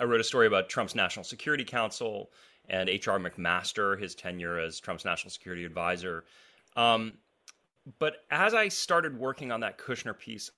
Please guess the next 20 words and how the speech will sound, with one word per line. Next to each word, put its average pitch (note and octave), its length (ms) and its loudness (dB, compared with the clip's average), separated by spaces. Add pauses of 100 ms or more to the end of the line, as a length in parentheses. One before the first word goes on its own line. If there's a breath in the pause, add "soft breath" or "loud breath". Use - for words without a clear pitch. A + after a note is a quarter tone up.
I G#2+ 100 -4
came B2 380 -6
to B2 100 -14
feel G#2 540 0
that F#2 200 -8
there G2+ 120 -4
was G2 160 -6
something A2 380 -4
a G2 40 -6
little G#2 340 0
unholy F#2+ 880 -4 (600 soft breath)
going G2 320 -2
on F2+ 600 -2
with G2+ 120 -8
the - 80 -6
press, - 720 -6
in B2 180 -6
the A2+ 80 -6
sense G#2+ 420 -2
that F2 480 -4